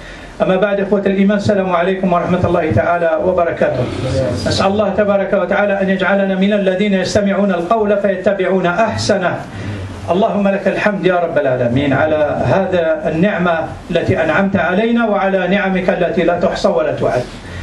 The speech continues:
فإخوة الإيمان، حديث عظيم جدًا، عظيم جدًا لأنه حديث من النبي صلى الله عليه وسلم،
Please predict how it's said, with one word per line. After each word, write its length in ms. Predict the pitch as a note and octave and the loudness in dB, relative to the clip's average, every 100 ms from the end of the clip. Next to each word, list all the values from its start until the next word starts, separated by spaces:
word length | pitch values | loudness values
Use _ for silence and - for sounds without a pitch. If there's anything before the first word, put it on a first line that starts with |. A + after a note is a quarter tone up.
| - - | -4 -2
فإخوة 400 | B3 D4 C#4 B3+ | 0 0 0 0
الإيمان، 400 | B3+ B3+ C4+ B3+ | 0 0 0 0
حديث 360 | B3 B3+ C#4+ C4+ | -2 0 0 0
عظيم 440 | G#3 G3+ C#4 A3+ | 0 0 0 2
جدًا، 440 | A3+ A3+ - - A2+ - - - - | 2 2 0 0 -4 -6 -12 -12 -4
عظيم 360 | - G3+ A#3 A3+ | 0 0 2 0
جدًا 340 | C4 G#3 C4+ D4+ D4 | 0 2 2 2 0
لأنه 500 | A#3 A3+ A3 G#3+ G3+ | 0 0 0 0 0
حديث 460 | G#3 G#3 C#4+ D4 - - - - - | 0 0 0 -2 -6 -12 -16 -14 -4
من 200 | E3+ A#3 | 0 2
النبي 360 | C#4+ D4+ - C#4 | 2 0 0 -2
صلى 140 | - | 0
الله 120 | B3+ | 0
عليه 120 | A3+ G#3+ | 0 0
وسلم، 440 | - G3 - - | 0 0 0 -4